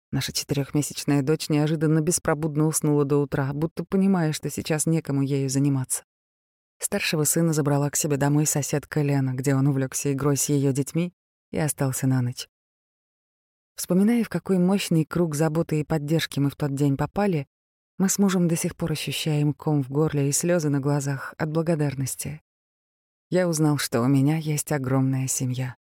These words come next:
Кстати, последнюю воду убрала приехавшая в полночь ассенизационная машина,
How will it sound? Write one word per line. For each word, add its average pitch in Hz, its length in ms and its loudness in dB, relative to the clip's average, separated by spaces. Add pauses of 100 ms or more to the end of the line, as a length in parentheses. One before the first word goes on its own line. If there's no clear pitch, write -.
(600)
Кстати, 196 300 -2
последнюю 202 560 2
воду 165 280 2
убрала 196 340 4
приехавшая 190 640 0
в - 120 -6
полночь 185 500 0
ассенизационная 175 1040 2
машина, 170 480 0